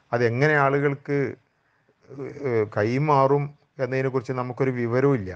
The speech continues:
പിന്നെന്താ കാര്യം? അപ്പം നമ്മൾ വിദ്യാഭ്യാസം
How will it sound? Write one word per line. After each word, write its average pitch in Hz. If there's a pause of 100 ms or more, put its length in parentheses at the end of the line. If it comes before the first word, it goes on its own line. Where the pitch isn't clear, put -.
(100)
പിന്നെന്താ 107
കാര്യം? 131 (1000)
അപ്പം 147
നമ്മൾ 143 (1200)
വിദ്യാഭ്യാസം 135